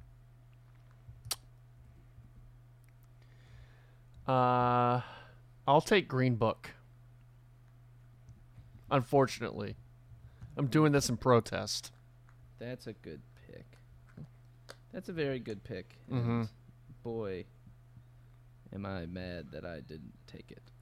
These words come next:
Speaker 2: Um, so I'll take Black Klansman.
Speaker 1: Okay, that's my other one I was thinking.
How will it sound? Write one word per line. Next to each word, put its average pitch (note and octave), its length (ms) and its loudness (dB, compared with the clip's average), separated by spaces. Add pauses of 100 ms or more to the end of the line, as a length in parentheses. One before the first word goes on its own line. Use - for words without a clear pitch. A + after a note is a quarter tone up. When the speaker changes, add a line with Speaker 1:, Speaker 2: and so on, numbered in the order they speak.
Speaker 2:
Um, C3+ 560 4
so C#3 220 2
I'll C3+ 240 2
take C#3 500 -2 (1000)
Black A2 460 -4
Klansman. - 840 -10
Speaker 1:
Okay, C3 200 -4
that's C#3+ 240 6
my D#3 120 10
other A2+ 220 6
one A2 140 2
I A2 140 0
was A2 120 0
thinking. A2 340 -6